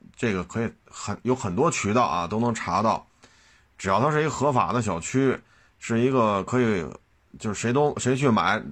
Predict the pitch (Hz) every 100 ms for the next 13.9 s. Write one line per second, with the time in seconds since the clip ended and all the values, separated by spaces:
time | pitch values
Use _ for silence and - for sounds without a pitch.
0 | - 120 113 117 120 123 110 123 104 123
1 | 104 - - 120 120 98 156 120 92 101
2 | 98 - - - - 107 131 165 110 98
3 | 87 87 101 98 - 120 113 113 95 98
4 | 104 92 - - 82 98 - - 92 73
5 | 50 _ - - - - - 110 123 107
6 | 90 92 117 95 71 - - - - -
7 | 113 - 131 123 117 101 - 117 92 85
8 | 71 - 101 104 92 92 85 85 82 82
9 | 71 71 95 92 85 85 71 - 60 57
10 | - - - - - 104 117 151 151 139
11 | 156 156 135 107 156 151 139 - 107 113
12 | 120 123 127 117 92 85 85 104 - 90
13 | 95 107 87 85 55 95 98 87 -